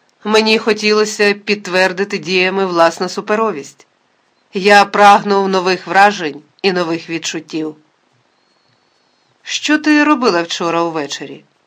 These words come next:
Присів я поруч з Катериною.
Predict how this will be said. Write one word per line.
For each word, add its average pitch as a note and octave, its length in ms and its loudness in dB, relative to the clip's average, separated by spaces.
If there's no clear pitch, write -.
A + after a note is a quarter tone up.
Присів F#3+ 460 -4
я E3+ 180 -2
поруч F3+ 460 -8
з - 60 -10
Катериною. D#3+ 680 -10